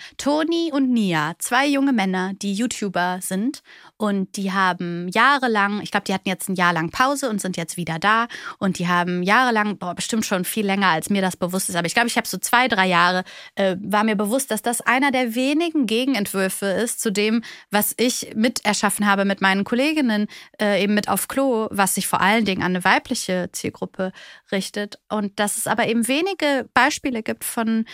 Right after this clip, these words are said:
Formaten, die das tun für Jungs, so, wo sie sich angesprochen fühlen. Und, äh, das haben diese zwei geschafft. Der Kanal heißt Tonia und die gehen jetzt grad wieder an den Start. Und ich hoffe, dass sie noch viel mehr von dem machen, weil das eben auch einfach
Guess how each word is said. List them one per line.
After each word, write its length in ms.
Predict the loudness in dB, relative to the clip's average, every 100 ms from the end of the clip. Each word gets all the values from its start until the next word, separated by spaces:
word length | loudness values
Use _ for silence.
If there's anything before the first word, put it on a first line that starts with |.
| -6
Formaten, 480 | 0 4 4 2 2
die 80 | 2
das 260 | 0 -2
tun 280 | -2 0 0
für 120 | 2
Jungs, 460 | 0 2 0 -4 -6
so, 180 | -6 -4
wo 140 | -4
sie 120 | -2
sich 220 | -4 0 2
angesprochen 580 | 2 0 0 0 0
fühlen. 360 | -4 -4 -4 -4
Und, 140 | -6 -8 -16 -14 -4
äh, 140 | -2
das 180 | -2 0
haben 160 | 0 0
diese 240 | -2 -6
zwei 220 | -2 -2
geschafft. 420 | -2 -4 -4 -4 -8
Der 80 |
Kanal 400 | -6 -4 -2 0
heißt 220 | 0 -2 -2
Tonia 600 | 0 4 2 4 2 0
und 160 | -4
die 60 | -4
gehen 160 | -2
jetzt 140 | -2 0
grad 180 | 0 0
wieder 160 | 0
an 80 | 0
den 40 | -2
Start. 400 | 4 4 4 0
Und 100 | -2
ich 80 |
hoffe, 220 | 0 2 2
dass 160 | 2
sie 80 | 2
noch 140 | 0
viel 200 | 2 0
mehr 220 | 2 2 2
von 160 | 0
dem 180 | 0 2
machen, 280 | 2 2 0
weil 100 | 0
das 140 | 0
eben 160 | 0 2
auch 200 | 2 2
einfach 260 | 2 2